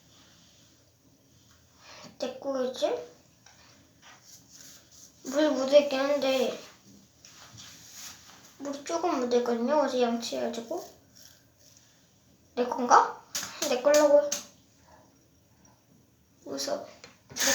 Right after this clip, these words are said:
거라고 해주세요. 이건 제 거일 거예요, 아마도. 엄마가 보여서 깜빡, 내 거 맞아. 치약은 덴티가트,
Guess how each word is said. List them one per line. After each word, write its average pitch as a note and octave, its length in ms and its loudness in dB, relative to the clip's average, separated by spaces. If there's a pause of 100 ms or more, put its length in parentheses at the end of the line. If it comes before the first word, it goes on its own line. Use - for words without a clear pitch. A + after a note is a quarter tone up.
거라고 D4+ 260 12
해주세요. D4+ 1700 6
이건 D#4+ 400 2
제 - 360 2
거일 D4+ 460 6
거예요, A#3+ 360 2
아마도. B3 680 -2 (1160)
엄마가 B3 460 -6
보여서 B3 300 -8
깜빡, A#3 300 -10 (480)
내 A#3+ 160 -4
거 C4+ 100 0
맞아. A#3+ 540 0 (1200)
치약은 D#4+ 720 6 (2500)
덴티가트, F4+ 2250 6